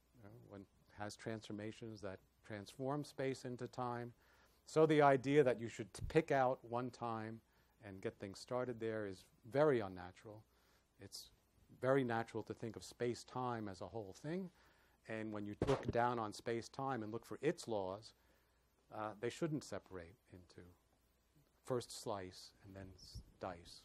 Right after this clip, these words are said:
You know, you should, really should. So, uh, that's a unification that I think is devoutly to be wished between, uh, initial conditions and dynamical equations.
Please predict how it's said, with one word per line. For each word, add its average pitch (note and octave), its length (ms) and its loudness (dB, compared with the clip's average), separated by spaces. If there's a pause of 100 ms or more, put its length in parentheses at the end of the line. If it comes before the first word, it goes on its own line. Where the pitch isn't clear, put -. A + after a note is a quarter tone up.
(240)
You F#2+ 60 -20
know, F#2 160 -20
you G2 80 -20 (100)
should, A2+ 180 -14
really G#2+ 120 -12
should. G2 220 -18 (800)
So, G2 260 -4 (360)
uh, G2 220 -10 (240)
that's B2+ 240 4
a C3+ 40 0
unification A2 800 -4 (140)
that G2 120 -8
I G2+ 120 -6
think F#2+ 280 -14
is F#2 220 -12 (180)
devoutly G#2+ 460 -4
to G2+ 100 -10
be A2 140 -10
wished G#2 480 -12 (1200)
between, G2 500 -8 (640)
uh, F2+ 200 -16 (1160)
initial B2 340 -2
conditions G2+ 720 -8 (220)
and G2 260 -14
dynamical G2+ 560 -6
equations. - 640 -14